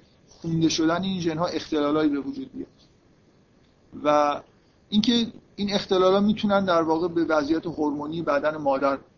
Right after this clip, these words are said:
بستگی داشته باشن. مثلاً قطعاً یه فکت علمیه که مادرایی که دورهٔ بارداری توی استرس سر می‌کنن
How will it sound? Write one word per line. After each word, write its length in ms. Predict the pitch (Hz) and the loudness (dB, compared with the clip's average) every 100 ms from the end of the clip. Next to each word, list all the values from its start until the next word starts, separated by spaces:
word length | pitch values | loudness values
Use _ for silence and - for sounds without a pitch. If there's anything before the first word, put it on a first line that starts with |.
| _ - | _ -12
بستگی 360 | 131 - 127 | -10 -10 -10
داشته 280 | - - - | -12 -14 -16
باشن. 220 | - - - - _ _ - | -16 -18 -20 -20 _ _ -12
مثلاً 400 | 156 156 156 156 - _ _ _ _ _ - | -8 -6 -6 -8 -16 _ _ _ _ _ -2
قطعاً 440 | 165 165 - 196 | 0 0 -2 0
یه 220 | 214 208 196 | 2 2 0
فکت 340 | 180 165 - | -2 -4 -2
علمیه 460 | 156 147 147 160 156 | -2 -2 -4 -6 -6
که 120 | 151 | -4
مادرایی 500 | 143 143 143 147 156 | -2 0 0 0 -2
که 80 | 156 | -2
دورهٔ 260 | 143 143 | -4 -2
بارداری 520 | 143 139 139 143 143 | -2 0 0 0 -2
توی 180 | 139 156 - | -2 -4 -6
استرس 640 | - - 147 151 147 - - _ _ _ _ | -8 -8 -6 -4 -6 -12 -16 _ _ _ _
سر 340 | - - 151 147 | -8 -4 -2 -2
می‌کنن 640 | 147 143 151 160 160 - | -6 -6 -2 -2 -2 -6